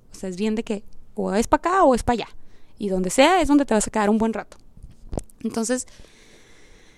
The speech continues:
ese mismo cuestionamiento la lleva a, a, a, pues, a, a tener así, no generarse problemas, pero como que destapó una,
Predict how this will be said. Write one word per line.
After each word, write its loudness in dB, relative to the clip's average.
ese 4
mismo 2
cuestionamiento 2
la 4
lleva 2
a, -12
a, -8
a, -4
pues, -4
a, -16
a -8
tener -2
así, -4
no 6
generarse 0
problemas, 4
pero 8
como 4
que 0
destapó 6
una, 6